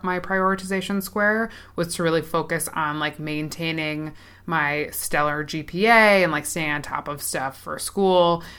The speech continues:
Um, so it's, like, actually dual purpose, which is nice. But I've just really been enjoying those prompts,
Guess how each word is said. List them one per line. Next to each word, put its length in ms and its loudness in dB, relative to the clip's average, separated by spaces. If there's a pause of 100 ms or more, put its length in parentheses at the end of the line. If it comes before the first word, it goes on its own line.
(100)
Um, 300 -2
so 180 0
it's, 180 -2
like, 360 -4
actually 320 -4
dual 260 -6
purpose, 460 -8
which 180 -8
is 140 -6
nice. 360 0
But 220 0
I've 180 0 (200)
just 240 2
really 400 4
been 240 2
enjoying 460 -2
those 200 -4
prompts, 720 0